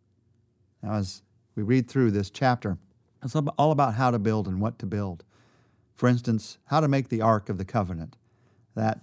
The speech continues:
cabinet where they would put the Ten Commandments, and they would recognize that God's presence was with them in a special way in that place.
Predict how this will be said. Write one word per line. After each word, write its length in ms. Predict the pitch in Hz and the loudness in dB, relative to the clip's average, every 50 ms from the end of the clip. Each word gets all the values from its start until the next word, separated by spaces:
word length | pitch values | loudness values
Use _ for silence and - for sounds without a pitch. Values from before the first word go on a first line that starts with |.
| - - _ | -14 -20 _
cabinet 580 | - - 139 143 139 123 110 98 90 - - | -4 0 2 2 2 2 0 0 -2 -4 -4
where 140 | 107 107 95 | -4 -4 -4
they 120 | 95 95 98 | -2 -2 -2
would 180 | 95 90 87 | -2 -4 -4
put 160 | - 135 104 | -4 -6 -6
the 60 | - 90 | -6 -8
Ten 280 | - - - 113 104 | -8 -4 -2 -2 -2
Commandments, 720 | 98 - 107 104 101 104 104 98 92 87 - - - - - _ _ _ _ _ _ _ _ _ _ _ _ _ _ _ _ | -2 -2 -2 -2 -2 -2 -2 -4 -6 -6 -10 -14 -20 -20 -20 _ _ _ _ _ _ _ _ _ _ _ _ _ _ _ _
and 80 | - 107 | -2 0
they 60 | 104 | 2
would 140 | 104 107 98 | 2 2 2
recognize 840 | 101 110 120 127 - 131 107 104 107 101 98 92 95 92 92 - - _ _ _ _ _ _ _ _ _ _ _ - | 2 2 2 2 0 -2 -2 0 0 0 0 0 -2 -4 -6 -10 -16 _ _ _ _ _ _ _ _ _ _ _ -8
that 240 | 107 - 98 98 90 | -6 -6 -6 -6 -2
God's 340 | - 110 110 107 104 98 | 0 2 2 2 0 -2
presence 420 | - - - 113 107 101 98 92 - | -4 -4 -2 0 0 0 -2 -4 -4
was 160 | 104 95 87 | -6 -6 -4
with 220 | 98 107 107 - | -4 -4 -6 -6
them 220 | - 95 90 90 - | -6 -8 -8 -6 -6
in 100 | 92 87 | -8 -8
a 40 | 87 | -10
special 420 | - - - 113 101 95 - 101 | -8 -6 -4 -4 -4 -4 -4 -4
way 160 | 98 95 92 | -4 -2 -2
in 80 | 92 92 | -2 -4
that 180 | 90 90 - | -6 -6 -8
place. 480 | - - 107 98 90 98 - - - _ | -10 -10 -10 -10 -10 -12 -14 -18 -20 _